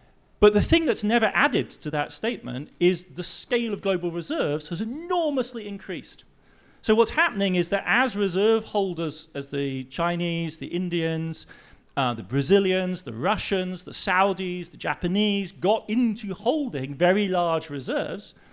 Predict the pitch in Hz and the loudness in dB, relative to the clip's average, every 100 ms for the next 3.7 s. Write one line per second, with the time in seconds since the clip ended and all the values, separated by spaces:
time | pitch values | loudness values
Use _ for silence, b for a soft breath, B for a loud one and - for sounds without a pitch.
0 | b - 151 175 165 160 156 165 - 156 | b -8 -6 -4 0 2 2 -2 -6 -6
1 | 139 143 147 127 - 190 - 151 - 135 | -6 -4 -4 -4 -6 -6 -6 -10 -8 -8
2 | 135 127 143 120 123 190 139 123 117 143 | -10 -10 -10 -10 -6 -4 -2 -2 -4 -4
3 | 131 127 120 - 277 135 170 | -4 -6 -6 -2 0 0 -2